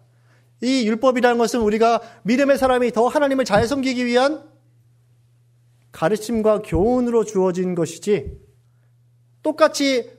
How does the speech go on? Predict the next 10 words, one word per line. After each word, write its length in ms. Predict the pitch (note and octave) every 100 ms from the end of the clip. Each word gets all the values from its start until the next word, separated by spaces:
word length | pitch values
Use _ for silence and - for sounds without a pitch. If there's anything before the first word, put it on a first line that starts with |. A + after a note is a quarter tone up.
| -
과거처럼 720 | - F#3 C#4+ C#4+ C4 B3+ B3
정죄를 420 | G3 G3+ A3 A3+
당하지 560 | A3 F#3 F#3 F#3+ A#3 A#3+ - _ _ _ _ _ _
않는다라는 720 | B2+ D3 G#3+ A3 F3+ D3 C3+
것이죠. 260 | A#2+ - F3+
오히려 420 | C4 C#4 C#4 C4+ - - -
우리를 380 | G#3 D4 D4 A#3+
자유하게 640 | G#3 A#3+ D4+ D4+ C4 C4+
하기 260 | B3 B3 A3+
위한 500 | A3 A3+ A#3 A3+